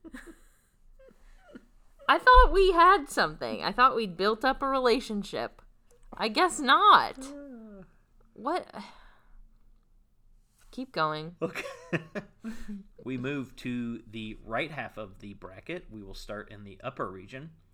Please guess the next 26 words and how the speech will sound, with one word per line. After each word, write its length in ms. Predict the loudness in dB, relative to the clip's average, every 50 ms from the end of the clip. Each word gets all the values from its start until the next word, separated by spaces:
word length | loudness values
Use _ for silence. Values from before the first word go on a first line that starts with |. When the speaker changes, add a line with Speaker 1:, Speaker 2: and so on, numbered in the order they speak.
| _ _ _ _ _ _ _ _ _
Speaker 2:
in 120 | -14 -12 -12
an 120 | -10 -12
extremely 1160 | -12 -14 -14 -16 -16 -16 -16 -12 -10 -8 -6 -6 -4 -4 -2 -2 -4 -4 -4 -4 -6 -6 -6
tight 340 | -8 -6 -6 -6 -6 -8 -12
matchup. 440 | -14 -14 -14 -16 -16 -14 -14 -14 -14 _ _ _ _ _ _ _ _ _ -18
One 260 | -10 -6 -4 -4 -4 -2
that 380 | -2 -2 -2 -4 -4 -8 -16 -20 _ -20 -20 -20 -20 -18
Nia 600 | -14 -10 -8 -6 -4 -2 -2 -4 -4 -6 -10 -12 -16 -12
predicted 440 | -10 -8 -6 -6 -6 -6 -8 -10 -10
Speaker 1:
I 20 | -8
Speaker 2:
correctly. 480 | -10 -6 -4 -2 -2 0 -2 -2 -2
Speaker 1:
got 80 | 0 0
right. 80 | 0 0 -2 -4 -4 -6 -6 -8 -8 -10 -8 -4 -2 -2
Speaker 2:
And 160 | -2 -2 -2
I 160 | -4 -4 -4 -2
got 320 | -2 -2 -2 -2 -4 -6 -8
incorrect. 640 | -10 -10 -10 -10 -10 -10 -10 -10 -12 -16 -20 -20 -20 -20 -20 -20 _
Speaker 1:
The 100 | -10 -10
power 400 | -2 2 6 8 8 8 10 8
of 120 | 6 4 2
the 100 | 0 0
cookie, 380 | 0 0 0 0 -2 -8 -8
baby. 480 | -4 -4 -4 -4 -6 -8 -10 -12 -12 -12
Speaker 2:
The 320 | -10 -8 -6 -6 -6 -8 -12 -18
thirty-one 680 | -16 -8 -6 -6 -6 -6 -6 -10 -10 -10 -10 -10 -10 -10
seeded 500 | -12 -10 -10 -10 -10 -10 -12 -16 -20